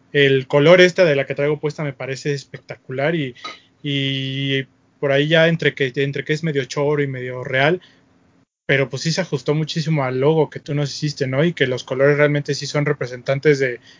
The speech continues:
representativos de cosas que son importantes dentro de nuestro medio de los tenis. Entonces, creo que todo el,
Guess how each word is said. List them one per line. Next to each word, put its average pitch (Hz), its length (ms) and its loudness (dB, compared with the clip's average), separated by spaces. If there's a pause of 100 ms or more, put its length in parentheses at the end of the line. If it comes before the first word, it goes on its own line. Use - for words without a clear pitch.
representativos 143 680 4
de 151 100 6
cosas 165 300 0
que 156 120 2
son 220 160 4
importantes 185 580 2
dentro 135 300 0
de 135 80 -2
nuestro 139 300 -2
medio 165 240 2
de 143 80 2
los 127 160 -6
tenis. 165 280 0
Entonces, 160 440 -2 (400)
creo 151 180 0
que - 100 0
todo 151 280 6
el, 135 220 4